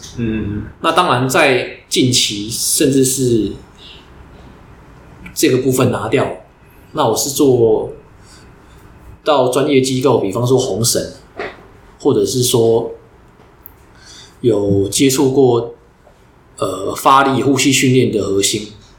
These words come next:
Speaker 2: 的这种系统。
Speaker 1: 嗯。
Speaker 2: 这样子，比方说像硬诺吉，那也是一个训练机构。
Speaker 1: 嗯哼。
Speaker 2: 那我的训练师有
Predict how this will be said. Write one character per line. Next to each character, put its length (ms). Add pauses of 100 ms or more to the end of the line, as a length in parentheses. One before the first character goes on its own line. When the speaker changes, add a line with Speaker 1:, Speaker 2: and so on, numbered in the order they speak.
Speaker 2:
的 120
这 100
种 200
系 220
统。 120 (520)
Speaker 1:
嗯。 440 (160)
Speaker 2:
这 100
样 100
子， 160 (120)
比 120
方 220
说 680
像 560 (200)
硬 180
诺 220
吉， 320
那 80
也 60
是 140
一 20
个 120
训 180
练 180
机 200
构。 260
Speaker 1:
嗯 140
哼。 200
Speaker 2:
那 80
我 120
的 200
训 200
练 140
师 180
有 280